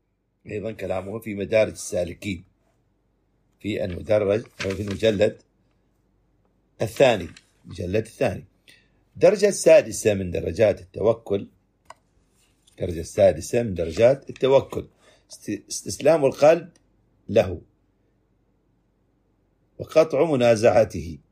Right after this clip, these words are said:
استسلام القلب له وانجذاب دواعيه كلها إليه وقطع منازعته. الدرجة السابعة التفويض،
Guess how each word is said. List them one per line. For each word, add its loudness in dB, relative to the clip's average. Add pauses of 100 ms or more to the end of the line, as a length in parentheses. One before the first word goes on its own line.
(1500)
استسلام -6
القلب 0 (400)
له 0 (920)
وانجذاب 2
دواعيه 0
كلها -2
إليه 0 (640)
وقطع -2
منازعته. 0 (1500)
الدرجة 0
السابعة 2 (120)
التفويض، -2